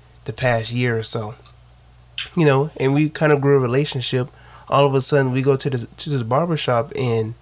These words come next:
the owner was like, "He doesn't work here no more." I was like,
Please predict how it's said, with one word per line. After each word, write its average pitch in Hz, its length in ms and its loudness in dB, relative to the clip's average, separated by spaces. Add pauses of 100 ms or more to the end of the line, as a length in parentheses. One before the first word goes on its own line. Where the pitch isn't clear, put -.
(260)
the 120 80 0
owner 143 300 4
was 131 200 0
like, 120 280 -2
"He 147 120 0
doesn't 123 260 0
work 151 220 -2
here 123 120 -2
no 117 140 -2
more." 113 320 -6 (560)
I - 60 -8
was 190 60 -2
like, 139 180 0